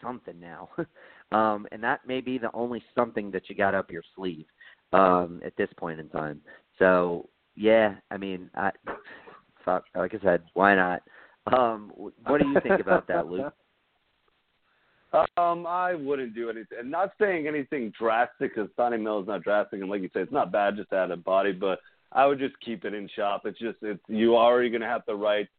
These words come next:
Speaker 2: this guy into, like, your whole system, have to figure it out. Might as well just give more guys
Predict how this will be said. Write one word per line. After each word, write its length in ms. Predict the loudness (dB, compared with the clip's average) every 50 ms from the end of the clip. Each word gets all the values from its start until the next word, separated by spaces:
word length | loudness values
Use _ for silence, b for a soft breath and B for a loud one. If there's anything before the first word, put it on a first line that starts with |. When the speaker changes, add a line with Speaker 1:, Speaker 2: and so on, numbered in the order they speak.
| _
Speaker 2:
this 220 | -10 -6 -6 -6 -6 -2
guy 440 | 0 0 2 2 2 2 2 0 -2 -4
into, 440 | -6 -6 -6 -8 -8 -6 -4 -2 2
like, 200 | 2 2 2 2
your 100 | 0 2
whole 200 | 4 2 2 2 _
system, 540 | -4 -4 -4 0 _ 2 4 4 2 0 -2 B B B B B B 2
have 180 | 2 2 2
to 60 | 0
figure 300 | 0 0 2 4 4 4 6
it 60 | 6
out. 220 | 4 4 4 2
Might 260 | 0 -2 -2 0 -2 -2
as 80 | -2
well 200 | -2 -2 -2 -2
just 260 | -4 -6 -12 -16 _
give 240 | -4 -2 -2 -2 -2
more 320 | -4 -4 -2 0 0 0 2
guys 400 | 2 2 2 2 2 2 0